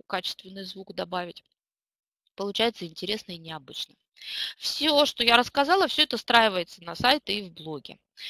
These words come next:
Сейчас H five P усиленно коммерциализируется, они играют со своими шаблонами,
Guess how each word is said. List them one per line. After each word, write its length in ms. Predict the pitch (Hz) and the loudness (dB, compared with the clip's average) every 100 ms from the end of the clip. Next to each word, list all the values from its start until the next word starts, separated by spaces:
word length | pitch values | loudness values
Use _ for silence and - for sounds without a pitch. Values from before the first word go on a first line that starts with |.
| - | -14
Сейчас 420 | - 214 370 440 - | -6 8 8 8 4
H 340 | - 247 - | 4 4 4
five 220 | - 214 - | 2 0 2
P 260 | 269 285 247 | 4 4 4
усиленно 460 | 202 - 240 220 | 0 -2 -2 -2
коммерциализируется, 1200 | 208 202 202 - - 190 190 202 339 359 240 - | -4 -6 -8 -6 -6 -4 -4 -2 0 0 0 2
они 440 | 180 226 262 233 - - | 2 4 4 4 2 -10
играют 640 | - - 190 226 226 180 165 | -20 -14 0 6 8 6 2
со 140 | - | -6
своими 560 | 175 190 185 190 190 190 | -8 -2 0 0 0 0
шаблонами, 760 | 175 214 208 302 427 233 180 | 2 0 0 -2 0 0 -2